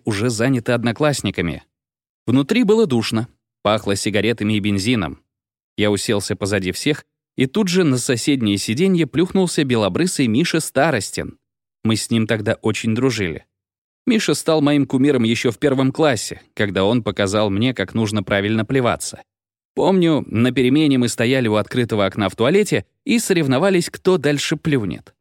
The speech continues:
Спустя много лет я прочитал эссе Марселя Мосса о плевке и понял, что те минуты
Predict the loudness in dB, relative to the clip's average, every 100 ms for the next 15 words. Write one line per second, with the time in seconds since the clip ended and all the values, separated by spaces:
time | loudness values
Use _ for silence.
0 | _ _ _ _ -14 -4 -4 -2 -2 0
1 | 0 0 0 0 -2 -2 -4 -2 -2 -2
2 | -2 -4 -2 0 0 0 0 0 2 2
3 | 0 -2 -2 0 -4 0 -2 -2 _ _
4 | 0 2 4 4 2 0 0 -2 0 2
5 | 4 4 2 -2 -6 -16